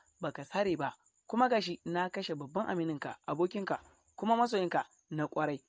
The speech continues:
wanda ya kasance dirkar bininka, amma baka razana ba. To fa ka sani cewa yanzu ne za a rufe babin wannan yaƙi. Tunda ni da kai duk mun yi amfani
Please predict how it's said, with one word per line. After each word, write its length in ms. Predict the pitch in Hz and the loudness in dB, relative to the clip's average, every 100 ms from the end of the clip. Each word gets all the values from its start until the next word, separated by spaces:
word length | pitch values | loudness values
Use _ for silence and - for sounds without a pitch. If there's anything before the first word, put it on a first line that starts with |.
| _ - | _ -4
wanda 400 | 147 143 143 151 | -2 -2 0 0
ya 100 | 185 | 2
kasance 500 | 226 220 170 - 135 | 0 -2 -4 -4 -8
dirkar 420 | 135 143 - 143 | -4 -6 -4 -4
bininka, 460 | 147 151 151 143 - - | 0 0 0 -4 0 2
amma 240 | 196 262 | 6 8
baka 220 | 277 226 | 6 4
razana 340 | 156 147 170 139 | 0 2 2 2
ba. 200 | 123 - _ _ - _ - | -4 -10 _ _ -20 _ -4
To 120 | 180 | 2
fa 220 | 220 226 - | 4 4 2
ka 80 | 156 | -2
sani 240 | 196 185 | 0 -2
cewa 300 | - 143 123 - _ | -2 -4 -6 -12 _
yanzu 380 | 151 147 151 202 | -2 -2 -2 0
ne 160 | 180 - - | 0 -4 -12
za 260 | 135 180 214 | 2 4 4
a 100 | - | 2
rufe 220 | 170 170 143 | 0 -4 -2
babin 380 | 165 185 160 143 | 2 4 4 4
wannan 180 | 196 208 151 | 4 4 0
yaƙi. 200 | - - _ _ _ - | -6 -14 _ _ _ 0
Tunda 200 | 262 262 | 6 6
ni 120 | 233 | 8
da 100 | 185 | 6
kai 200 | 151 151 | 4 -2
duk 280 | 143 175 185 | 0 0 0
mun 220 | 196 196 | 0 0
yi 60 | 208 | 0
amfani 480 | - 165 139 131 135 | 0 -2 -4 -4 -4